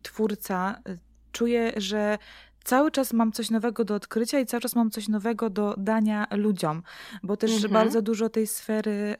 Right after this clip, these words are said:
Speaker 1: e, artystycznej zajmuje mi, e, też edukacja tak naprawdę. Teraz głównie w hafcie, ale nie ukrywam, że może też w innych dziedzinach się sprawdzę. E, wiem, że
Speaker 2: Mhm.
Speaker 1: robię to dobrze, e,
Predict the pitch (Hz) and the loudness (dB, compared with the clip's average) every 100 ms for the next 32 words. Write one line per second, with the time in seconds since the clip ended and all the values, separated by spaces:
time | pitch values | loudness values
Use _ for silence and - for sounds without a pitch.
0 | 208 202 208 208 - 196 - 202 214 190 | -2 -2 -2 -4 -4 -16 -10 -4 -2 0
1 | 202 202 202 202 196 196 202 196 185 196 | -2 -2 0 0 0 -2 -2 -4 -4 -6
2 | - 202 226 370 - - 190 180 185 - | -6 -8 -6 -6 -6 -2 -2 0 -6 -6
3 | 180 - 175 160 151 160 180 - - - | -8 -4 -4 -4 -4 -4 -4 -8 -20 -20
4 | - - 185 208 208 226 220 226 - 180 | -16 -4 0 0 2 2 2 0 0 -6
5 | 175 - - 175 - 190 185 190 190 196 | -6 -6 -6 -6 -4 -4 -4 -4 -6 -6
6 | 196 208 185 190 196 185 185 185 190 - | -6 -6 -4 -4 -4 -6 -6 -6 -8 -10
7 | - - - 185 180 175 180 180 190 196 | -20 -20 -8 -4 -2 -2 -6 -6 -2 -4
8 | 180 196 196 196 - 202 - 170 156 160 | -4 -2 -2 -2 -4 -6 -4 -4 -4 -4
9 | 170 180 - 185 - - 185 185 190 180 | -4 -4 -6 -10 -10 -6 -2 0 2 2
10 | 180 185 196 196 185 185 170 165 180 202 | 4 4 4 2 4 2 2 -2 0 0
11 | 214 180 180 180 | -4 -8 -6 -6